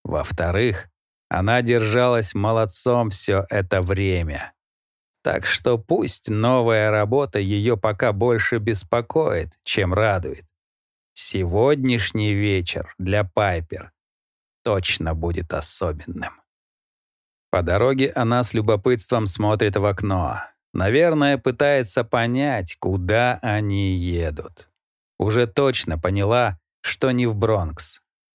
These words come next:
Наоборот, двигаются на юг Манхэттена. Когда Гэри паркуется у автосалона Мини,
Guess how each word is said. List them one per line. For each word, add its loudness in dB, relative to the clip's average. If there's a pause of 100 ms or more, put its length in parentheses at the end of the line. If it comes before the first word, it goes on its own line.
(140)
Наоборот, 0 (240)
двигаются 2
на 0
юг 0
Манхэттена. -2 (760)
Когда 2
Гэри 0
паркуется 0
у -2
автосалона 0
Мини, 0